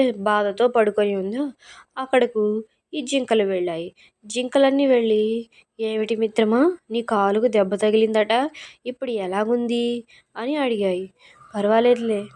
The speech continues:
మీరు నా కోసం వచ్చారే, రారేమో అనుకున్నాను" అని జింక అన్నప్పుడు జింకల మంద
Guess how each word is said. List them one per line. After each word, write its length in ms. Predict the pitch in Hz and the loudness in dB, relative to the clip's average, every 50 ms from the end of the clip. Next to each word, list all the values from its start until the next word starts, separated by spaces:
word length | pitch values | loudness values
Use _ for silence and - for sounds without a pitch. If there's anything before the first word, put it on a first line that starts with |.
| - | -6
మీరు 220 | 226 226 233 226 214 | -2 -2 0 0 2
నా 120 | 220 214 208 | 2 0 0
కోసం 420 | 208 - 202 202 208 - 269 262 | 0 2 0 0 2 2 0 0
వచ్చారే, 760 | 247 226 - - - 247 240 233 240 240 240 247 247 254 254 - - - - _ - | 0 0 -2 0 0 2 4 4 4 4 6 6 4 4 2 -4 -14 -20 -20 _ -8
రారేమో 580 | 196 196 190 190 190 190 196 202 202 196 226 269 | -4 -2 0 0 2 2 0 0 0 0 0 2
అనుకున్నాను" 720 | 311 330 330 330 311 320 311 294 285 277 254 240 220 214 202 190 196 _ _ _ _ _ _ _ | 2 2 2 2 0 0 0 0 0 0 0 -2 -4 -6 -6 -8 -10 _ _ _ _ _ _ _
అని 460 | 202 196 202 262 349 403 370 277 220 - - - - _ _ | -8 -4 0 2 2 2 2 0 -2 -6 -12 -20 -20 _ _
జింక 320 | 208 202 220 240 240 240 269 | -10 -4 -4 -4 -2 0 0
అన్నప్పుడు 580 | 262 247 233 220 214 202 - - 196 190 196 196 196 196 208 - - - - _ _ _ 202 | 0 0 2 0 -2 -2 -4 -6 -6 -4 -2 -2 -2 -4 -6 -8 -14 -20 -20 _ _ _ -6
జింకల 380 | - 233 240 240 233 240 226 | -4 -4 -2 0 0 0 0
మంద 320 | 208 202 190 185 180 175 | 0 0 -4 -4 -4 -4